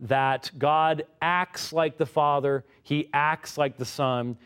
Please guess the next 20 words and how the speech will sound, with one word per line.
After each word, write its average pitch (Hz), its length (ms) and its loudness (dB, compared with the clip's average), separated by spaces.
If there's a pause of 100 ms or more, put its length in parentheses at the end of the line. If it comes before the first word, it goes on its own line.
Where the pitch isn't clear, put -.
he 139 220 -2
acts 156 400 0
like 147 180 0
the 143 100 0
Holy 135 280 0
Spirit, 120 440 -2
but 131 80 0
he's 127 160 0
only 170 300 2
one 156 320 0
person. 143 540 -4 (360)
Uh, - 80 -10
one 139 200 2
of 147 60 0
the 143 140 0
ancient 147 340 -2
ways 135 280 0
of 120 60 -8
expressing 135 520 -2
this 123 220 -2